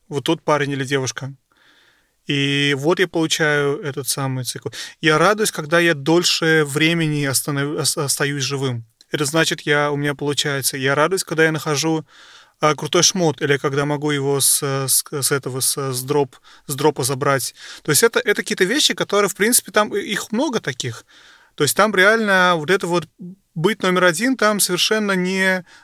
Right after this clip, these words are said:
мне кажется, не, не, не ключевая точка игры, даже близко. И мне кажется, более того, что интересный момент, эти игры чаще сейчас, ну, опять же, из-за того, что это игры популярны среди детей,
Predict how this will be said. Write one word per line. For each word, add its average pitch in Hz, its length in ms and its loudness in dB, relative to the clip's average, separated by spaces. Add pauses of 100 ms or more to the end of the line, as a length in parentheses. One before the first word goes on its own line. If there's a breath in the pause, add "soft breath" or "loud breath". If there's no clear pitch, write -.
(140 soft breath)
мне 175 100 0
кажется, 185 460 2
не, 175 480 0
не, 175 320 0
не 170 140 0
ключевая 180 460 0
точка - 300 0
игры, 151 160 -4
даже 147 240 -2
близко. 139 500 -2 (1200)
И 143 600 2 (320)
мне 160 180 2
кажется, 208 320 2
более 226 260 4
того, 165 260 0
что 160 160 -2
интересный 165 400 0
момент, 143 400 -2
эти 196 300 0
игры 220 480 0
чаще 185 460 0
сейчас, 170 500 0
ну, 180 80 -4
опять 185 180 2
же, 143 80 0
из-за 123 100 -2
того, 156 120 0
что 147 140 0
это 147 180 -2
игры 147 240 -6
популярны 143 380 -2
среди 143 500 -6
детей, 202 560 -8